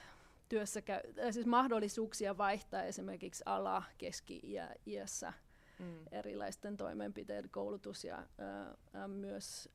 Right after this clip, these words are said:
Speaker 1: oppi-, työssä oppimisen kautta, mitä o-, osittain on tietysti jo olemassa, mut sanoisin, että tämä olisi ehkä yksi, yksi semmoinen poliittinen näkökulma, miten, miten vois,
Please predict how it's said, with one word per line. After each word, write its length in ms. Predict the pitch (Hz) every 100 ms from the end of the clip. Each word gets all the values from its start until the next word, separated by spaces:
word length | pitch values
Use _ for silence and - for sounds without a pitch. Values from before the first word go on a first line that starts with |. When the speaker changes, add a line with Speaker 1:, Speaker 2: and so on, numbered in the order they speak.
| -
Speaker 1:
oppi-, 460 | 208 - 208 190 - - -
työssä 440 | 208 196 - 185 -
oppimisen 600 | 208 - 190 190 185 185
kautta, 500 | 180 165 180 - 170 -
mitä 320 | 185 185 160
o-, 180 | - - -
osittain 460 | 175 180 180 180
on 80 | 185
tietysti 380 | 185 180 - 175
jo 100 | 170
olemassa, 580 | - 202 196 180 - 185
mut 200 | 185 - - - - - -
sanoisin, 500 | - 220 226 233 226
että 300 | 220 208 208
tämä 380 | 202 208 208 202 -
olisi 340 | 214 202 -
ehkä 280 | 196 - 196
yksi, 480 | 202 208 - 202 190 - - 226
yksi 320 | 196 - 196
semmoinen 420 | 190 180 185 185
poliittinen 680 | 185 180 180 170 180 185 175 - - - - - - - 247
näkökulma, 800 | - 190 - 208 196 202 196 196
miten, 380 | 190 196 196 190 -
miten 360 | 196 196 190
vois, 380 | - 180 - -